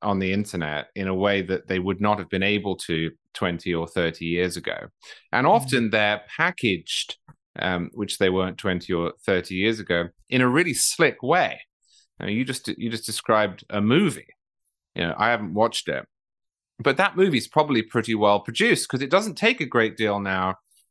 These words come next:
Speaker 1: to put out a product that looks legit.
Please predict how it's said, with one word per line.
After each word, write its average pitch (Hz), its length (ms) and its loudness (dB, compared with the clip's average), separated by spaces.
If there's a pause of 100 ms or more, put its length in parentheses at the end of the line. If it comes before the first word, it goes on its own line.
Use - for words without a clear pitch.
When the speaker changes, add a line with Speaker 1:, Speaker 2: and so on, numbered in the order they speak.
(160)
Speaker 1:
to - 80 -2
put 139 240 2
out 120 180 2
a 110 60 -8
product 107 460 2
that - 160 -2
looks - 420 -6 (560)
legit. 120 540 2